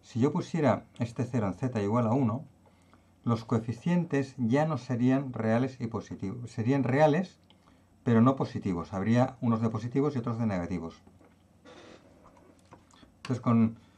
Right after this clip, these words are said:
poniéndolo en z igual a menos uno, consigo que sean reales y positivos.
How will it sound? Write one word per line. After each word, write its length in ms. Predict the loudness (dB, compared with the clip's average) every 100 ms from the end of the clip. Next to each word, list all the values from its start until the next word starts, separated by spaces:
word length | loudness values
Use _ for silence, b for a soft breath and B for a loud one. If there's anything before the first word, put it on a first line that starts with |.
| B _
poniéndolo 600 | 2 4 4 4 4 2 2
en 180 | -2
z 340 | -2 -4 0 2
igual 380 | 2 2 2 0
a 100 | 0
menos 380 | 0 0 -2
uno, 240 | -2 -2 -2 -10 b b -6
consigo 360 | -4 -2 0 0
que 40 |
sean 200 | 0 0
reales 280 | 2 0 -2
y 60 |
positivos. 560 | -6 -10 -12 -12 -12 -16